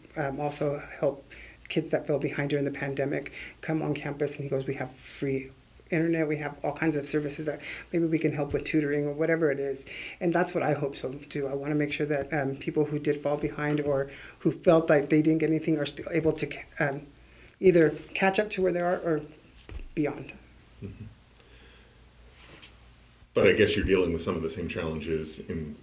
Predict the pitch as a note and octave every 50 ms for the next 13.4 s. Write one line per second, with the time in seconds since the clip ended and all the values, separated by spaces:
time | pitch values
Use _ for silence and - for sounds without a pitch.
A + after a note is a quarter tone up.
0 | - - - G#2 F#2+ F2 - - F#2 - - - E3 - G2 - - G2 F#2 F2+
1 | F2 E2+ E2 D#2+ E2+ E2+ E2+ - - - - - - - - G2+ G2 - - -
2 | - - - - - - - - - - - - - F#2+ E2 G2 F#2 E2 E2 D#2+
3 | - - - - - - - - F#2 E2+ E2 - - - - F2+ E2+ D#2 D#2 -
4 | - - - - - - - - - - - - - - - - - D#3+ D#3+ E3+
5 | D3 A#2 F#2+ - - A2 G2 - A2 G#2 G2 F#2+ F#2+ F2+ F2+ - - - F#3+ -
6 | G3+ A3 A3+ G#3+ A3+ A3+ A3+ B3 A#3+ - D#4+ C4 G#3+ G3+ - - - G3 G3+ G3
7 | F#3 - - - - - - - - A3 G3 F3+ F3 E3+ D#3+ E3 D#3+ D3+ D3+ D#3
8 | - - - - - - - - - - - - - - - - - - - -
9 | - - E3 D3+ - D3+ D3+ D3 D3 - D#3+ D#3+ C#3+ C#3 - - C#3 D#3 F3 F3
10 | E3+ - - D#3 D#3+ D#3+ - E3+ E3 D3+ - D#3 D3+ D#3 D#3 D3+ - - D3+ D#3
11 | D#3 D#3 D3+ D3 - C#3+ - - - - - D#3 D3 C#3 C#3 C#3 E3 D3 D3+ -
12 | - F3 E3 E3+ D#3+ D3+ D#3+ D#3 D#3 D3+ D3 - - D#3 D#3 - - D3+ D3+ D3+
13 | - - - C#3+ C#3+ C#3 -